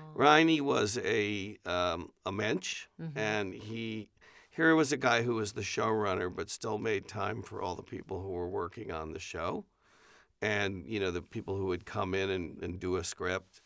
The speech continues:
Speaker 1: uh, he didn't treat them like they were, you know, outsiders.
Speaker 2: Mm-hmm.
Speaker 1: He was great. And, but, you know, all of the experiences were fun.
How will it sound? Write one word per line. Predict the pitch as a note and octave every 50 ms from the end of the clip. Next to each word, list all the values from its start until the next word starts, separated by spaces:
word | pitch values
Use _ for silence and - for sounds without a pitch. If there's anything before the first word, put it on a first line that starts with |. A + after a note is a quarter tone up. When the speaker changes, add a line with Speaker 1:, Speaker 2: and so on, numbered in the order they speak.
| _
Speaker 1:
uh, | - F2+ E2+ E2 D#2+
he | E2+ F#2 F#2
didn't | F#2 F2+ F#2+ F2+
treat | - - - G2 F2+ -
them | - G2 - F2
like | F2+ E2+ F2 F2+ F2+ _
they | - F#2 E2+
were, | D#2+ - E2 E2 D2+ D#2+ F2+ - - - _ _ _
you | A2+ A2
know, | F#2 E2+ - F#2+ F2+ _ - -
outsiders. | A#2+ - - - - E2+ E2+ E2+ F2 F2+ G#2+ B2 B2+ - - _ -
Speaker 2:
Mm-hmm. | E3 F3 D#3+ D#3 E3 D3 D3 E3+
Speaker 1:
He | -
was | - C#3 C3+
great. | - C3+ C3+ B2+ - - _ _ _ _ _ _ _ _ _ - _ _ - _ _ _ _
And, | - A#2 A#2+ A#2 A#2+ B2 B2 B2 - -
but, | - C3 F3+ F#3 - -
you | - - G3
know, | F#3+ F#3
all | - F#3 G3 G#3+ G#3+ G3+
of | F3 E3+
the | D#3
experiences | C#3 - - - - A#2+ A2+ A#2 G#2+ - - G2+ F#2
were | F#2+ G#2 G2
fun. | - - G#2+ F#2+ F#2